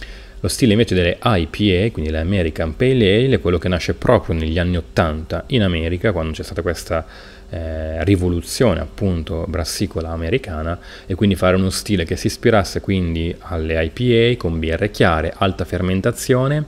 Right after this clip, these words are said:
chiare anche se oggi ci sono I P A che vanno verso l'ambrato, comunque birre chiare, alta fermentazione con lupoli americani. La grossa differenza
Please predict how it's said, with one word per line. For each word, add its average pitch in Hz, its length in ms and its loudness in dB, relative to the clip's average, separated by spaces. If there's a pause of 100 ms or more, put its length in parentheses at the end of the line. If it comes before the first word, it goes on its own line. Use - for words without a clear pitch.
(1040)
chiare 131 320 8
anche 101 200 6
se - 180 2
oggi 90 180 6
ci 85 100 -2
sono 85 220 -2
I 78 60 0
P - 180 0
A - 20 0
che 80 120 0
vanno 78 200 0
verso 78 300 -4
l'ambrato, 110 540 0
comunque 104 420 2
birre 85 240 2
chiare, 82 260 2
alta 87 260 0
fermentazione 113 880 2
con 104 240 4
lupoli 92 340 2
americani. 82 680 -2 (920)
La 98 240 2
grossa 113 640 4
differenza 95 1300 2